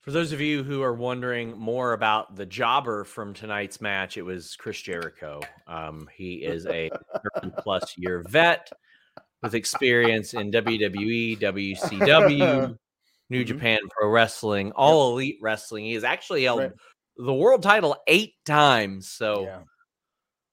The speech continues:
Speaker 1: uh, kind of a big one for them to
Speaker 2: Yep.
Speaker 1: have.
Speaker 2: Yep.
Speaker 1: Graham says, "A E W Dynamite, Action Palowski's Christmas Miracle."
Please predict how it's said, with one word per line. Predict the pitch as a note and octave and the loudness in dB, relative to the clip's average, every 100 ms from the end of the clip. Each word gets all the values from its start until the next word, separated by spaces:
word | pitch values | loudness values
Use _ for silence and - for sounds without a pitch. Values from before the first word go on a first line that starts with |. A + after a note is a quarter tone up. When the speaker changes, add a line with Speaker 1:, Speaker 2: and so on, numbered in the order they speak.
| - | -16
Speaker 1:
uh, | F#2+ | -14
kind | - C#3 D3 | -8 -6 -6
of | |
a | B2 | -4
big | G#2 A#2+ | -4 -4
one | G2+ F#2 F2 F2+ _ _ | -4 -10 -12 -16 _ _
for | A2+ | -10
them | G#2 | -8
to | G#2 | -8
Speaker 2:
Yep. | D3 | -6
Speaker 1:
have. | G#2+ F2 F2 - _ _ _ _ | -6 -6 -8 -14 _ _ _ _
Speaker 2:
Yep. | F#2+ G2 _ _ | -18 -18 _ _
Speaker 1:
Graham | C3+ B2 B2 | -2 0 -2
says, | A#2 - A#2+ | -6 -4 -2
"A | A#2+ C#3 | -2 -2
E | |
W | B2+ B2 | -2 -2
Dynamite, | A#2+ B2+ B2 B2 B2 B2 _ | -2 -2 -2 -2 -2 -6 _
Action | A2+ B2 - C#3 A#2+ | 2 2 0 -6 -4
Palowski's | A#2 A2+ A#2+ B2 - A#2+ - _ _ _ | -2 0 2 0 -4 -10 -10 _ _ _
Christmas | - - E3+ - E3 C#3+ - - | -10 -2 -2 -2 -8 -10 -12 -16
Miracle." | A#2 C3+ D3+ A#2+ - F2 E2+ | -4 -2 0 -2 -4 -8 -8